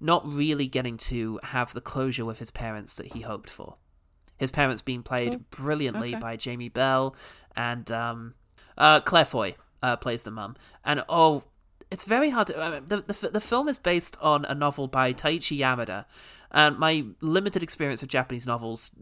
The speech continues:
Speaker 1: does make that make sense. <laughs> You know, my reading of, like,
Speaker 2: Mm-hmm.
Speaker 1: um,
Speaker 2: Sure.
Speaker 1: uh, God, uh, Murakami, you know, it
Speaker 2: Yeah.
Speaker 1: has that kind of feel, and a few others that I've read.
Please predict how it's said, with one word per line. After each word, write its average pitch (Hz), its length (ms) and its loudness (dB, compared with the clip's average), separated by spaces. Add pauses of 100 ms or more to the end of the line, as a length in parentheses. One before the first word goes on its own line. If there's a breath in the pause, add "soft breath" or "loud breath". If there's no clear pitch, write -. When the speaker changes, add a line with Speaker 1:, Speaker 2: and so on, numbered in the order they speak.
(160)
Speaker 1:
does 123 300 2
make 120 360 -6
that 117 180 -4
make 175 140 -6
sense. - 580 2
<laughs> - 20 0
You 139 80 2
know, 147 120 6
my 123 100 0
reading 123 400 -2
of, 120 100 -6
like, 240 220 4
Speaker 2:
Mm-hmm. 120 140 0
Speaker 1:
um, 113 260 -6 (500)
Speaker 2:
Sure. 151 400 -8 (420)
Speaker 1:
uh, 131 540 2
God, 190 380 -2
uh, 147 140 2
Murakami, 135 640 0 (180)
you 131 120 -4
know, 110 200 -6 (320)
it 156 80 4
Speaker 2:
Yeah. 180 100 4
Speaker 1:
has 165 200 2
that 147 200 4
kind 135 280 0
of 127 80 -8
feel, 127 120 0
and 131 120 0
a 135 40 -2
few 139 220 -2
others 113 320 -6
that - 120 -8
I've 117 140 -12
read. - 220 -10